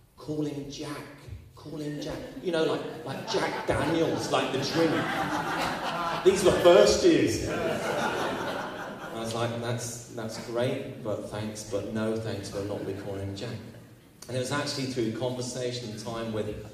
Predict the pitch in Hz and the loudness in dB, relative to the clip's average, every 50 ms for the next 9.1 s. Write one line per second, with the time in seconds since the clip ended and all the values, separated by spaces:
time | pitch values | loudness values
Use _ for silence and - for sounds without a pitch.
0 | - - - - - - - 101 101 101 98 98 98 - 110 117 113 110 110 - | -18 -20 -20 -20 -20 -18 -12 -8 -6 -4 -4 -4 -4 -2 0 2 2 2 2 0
1 | - - - 120 110 104 - - 120 123 139 143 143 139 131 - 139 - 127 123 | -2 -4 -2 -2 -2 0 0 0 0 -2 -2 -2 -2 -4 -4 -4 -4 -4 -4 -2
2 | 123 120 - - - - - - - - - - - - - - - 98 92 92 | -2 -4 -4 -8 -10 -12 -12 -16 -18 -20 -20 -20 -20 -20 -16 -10 -8 -6 -4 -2
3 | - - - - - - 127 127 - - - - - - - - - - - - | -2 -2 -2 -2 0 4 4 4 4 2 0 -4 -4 -6 -6 -6 -8 -8 -8 -10
4 | - - - - - - 95 95 92 87 82 85 87 - - - - 113 110 107 | -14 -16 -18 -14 -12 -10 -8 -6 -4 -4 -6 -6 -8 -10 -12 -8 -6 -4 -4 -4
5 | 101 113 117 110 104 98 95 92 90 92 92 92 90 90 87 - - 117 104 98 | -2 -2 -2 0 0 -2 -2 -4 -4 -4 -4 -4 -4 -4 -6 -6 -6 -4 -4 -4
6 | 98 95 90 85 85 - - - - - - - - - 98 95 95 101 101 98 | -4 -6 -6 -8 -10 -12 -14 -18 -20 -20 -20 -20 -16 -12 -8 -4 -4 -2 -2 -2
7 | 101 - - 113 107 101 101 98 107 110 110 - 98 90 90 90 90 90 92 92 | -2 -2 -2 -2 -2 -2 -2 -2 -2 -2 -2 -2 -2 -4 -4 -6 -6 -6 -4 -4
8 | 90 - - - 98 98 95 - - - 78 - - 95 101 101 101 101 - 92 | -6 -6 -8 -8 -6 -6 -6 -6 -6 -6 -6 -6 -4 -4 -4 -4 -4 -4 -6 -8
9 | - | -8